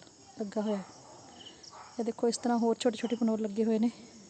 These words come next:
ਥੋੜ੍ਹੀ ਜਿਹੀ ਜਗ੍ਹਾ ਦੇ ਵਿੱਚ ਹੀ ਮੈਂ ਇਹਨਾਂ ਨੂੰ ਤਿਆਰ ਕੀਤਾ ਹੈ। ਤੁਸੀਂ ਵੀ ਆਪਣੀ ਛੋਟੀ ਜਿਹੀ ਜਗ੍ਹਾ ਦੇ ਵਿੱਚ ਇਸ ਤਰ੍ਹਾਂ ਦੀ ਸਬਜ਼ੀ ਲਗਾ ਕੇ,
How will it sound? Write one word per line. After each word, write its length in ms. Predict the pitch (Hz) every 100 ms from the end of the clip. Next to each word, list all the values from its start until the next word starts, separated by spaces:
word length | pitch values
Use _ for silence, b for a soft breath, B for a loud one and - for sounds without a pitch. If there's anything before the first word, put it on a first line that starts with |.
| - - B B B -
ਥੋੜ੍ਹੀ 260 | 247 247
ਜਿਹੀ 120 | 254 247
ਜਗ੍ਹਾ 220 | 233 233
ਦੇ 100 | 240
ਵਿੱਚ 220 | 233 -
ਹੀ 80 | 233
ਮੈਂ 140 | 226
ਇਹਨਾਂ 140 | 226 226
ਨੂੰ 120 | 240
ਤਿਆਰ 200 | 240 214
ਕੀਤਾ 260 | 226 220
ਹੈ। 100 | 226
ਤੁਸੀਂ 280 | 220 226 254
ਵੀ 80 | 240
ਆਪਣੀ 220 | 240 240 226
ਛੋਟੀ 260 | 240 233
ਜਿਹੀ 200 | 233 226
ਜਗ੍ਹਾ 220 | 226 220
ਦੇ 100 | 226
ਵਿੱਚ 260 | 233 226 233 202 -
ਇਸ 120 | 233
ਤਰ੍ਹਾਂ 180 | - 233
ਦੀ 60 |
ਸਬਜ਼ੀ 300 | 233 240 202
ਲਗਾ 240 | 220 220 214
ਕੇ, 220 | 220 247